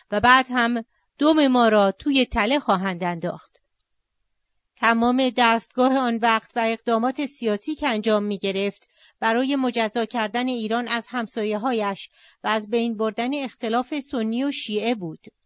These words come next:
آیا در زمان شاه شهید خدا بیامرز کسی می‌توانست شرح حال حضرت عمر ابن خطاب را در ایران چاپ بکند؟ اما حالا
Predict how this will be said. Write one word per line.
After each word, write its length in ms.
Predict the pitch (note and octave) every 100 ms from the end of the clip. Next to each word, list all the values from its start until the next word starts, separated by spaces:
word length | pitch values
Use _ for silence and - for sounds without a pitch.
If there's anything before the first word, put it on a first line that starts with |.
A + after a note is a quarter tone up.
| _ _ _ _ _ _ -
آیا 260 | D4 D#4+ D#4+
در 220 | C#4+ C4+
زمان 400 | B3+ C4 C#4 C#4
شاه 340 | - C4 A#3+
شهید 440 | A3+ - A3 B3+ B3
خدا 320 | - A#3+ A#3+
بیامرز 640 | A3 A#3 A#3+ D#4 B3+ - G#3+ _ _
کسی 280 | - A#3+ -
می‌توانست 920 | C4 D#4 F#4 D#4+ D#4 C#4 C4+ B3+ -
شرح 500 | A3+ - B3 A#3+ B3
حال 280 | A#3 A3+ B3+
حضرت 540 | B3 A3 A3 A#3 B3 B3 A#3+ G#3 _ _ _
عمر 320 | - B3+ A#3+
ابن 300 | A#3+ A#3+ A#3+
خطاب 600 | A#3 B3+ A#3 - C4 A3+
را 180 | G#3 G#3+
در 200 | G#3 A3+
ایران 400 | A3+ A3+ G#3+ G#3
چاپ 240 | G3+ G#3+ F#3+
بکند؟ 600 | G#3+ F#3+ G3 G3 G#3 G#3+ _ _ _ _ _ _ _ _ _ _ -
اما 340 | D#4+ F#4 F#4
حالا 640 | D4 D4+ C4+ C#4 D4 D4+